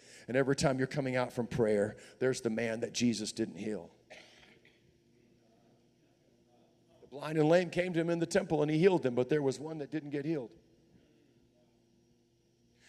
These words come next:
And he's out there with his hand out. What is that? That's the reminder that there's something in your face the moment you come out of the presence of God.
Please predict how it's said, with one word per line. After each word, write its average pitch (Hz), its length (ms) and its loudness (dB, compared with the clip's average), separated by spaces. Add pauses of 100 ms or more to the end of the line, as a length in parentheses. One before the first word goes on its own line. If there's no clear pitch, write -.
(240)
And 131 100 8
he's 160 160 8
out 165 160 2
there 151 260 4 (1400)
with 147 100 -2
his 143 100 -2
hand 151 260 -2
out. 120 220 -4 (2750)
What - 100 -16
is 123 120 -16
that? 131 320 -4 (720)
That's - 160 -12
the - 80 -8
reminder 95 720 -12 (540)
that - 100 -16
there's 104 140 -6
something 131 380 0
in 123 100 -2
your 120 100 0
face - 540 -4
the 104 120 -10
moment 110 320 -6
you 110 60 -8
come 113 200 -12
out 98 100 -12
of 90 60 -16
the 92 60 -16
presence 90 360 -16
of - 140 -20
God. - 100 -20